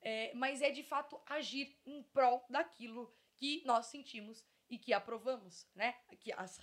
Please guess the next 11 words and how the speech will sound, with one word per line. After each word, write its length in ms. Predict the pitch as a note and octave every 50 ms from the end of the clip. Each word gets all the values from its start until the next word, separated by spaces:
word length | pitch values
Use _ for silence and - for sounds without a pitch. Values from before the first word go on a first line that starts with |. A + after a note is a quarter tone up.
| -
representação, 880 | - - A3+ A3 A3+ A3+ A3+ A3+ A3+ A3+ A3+ A#3+ A3+ - - A#3+ A#3+ A#3+ -
a 80 | G3+ G3+
representações, 1080 | F#3 A3 A3+ A3 A3+ A3+ A3 A3+ A3 - A#3+ A#3+ - - C4+ C#4 D4+ C#4 - - - - - - - - - F#3 -
e 100 | - D4+
que, 300 | D4+ - - D#4+ F4+ G4+ - -
a 100 | C#4 C#4
partir 460 | C#4 D4+ D4 C#4+ - - D#4+ D#4 C#4+ - - _ _ _ G3
dos 320 | A3+ C4+ B3+ - - - -
resultados 840 | - - C4+ C4+ A#3 B3 A3+ - - - C4 D#4 F#4 B3 B3 A3 G3
dessa 260 | G#3+ G#3+ G#3 - G#3+
representação, 920 | F#3+ - G#3+ G3+ - G#3 A3 A3 A3+ A#3 A3+ C#4+ D4+ D4 - D#4 E4+ E4+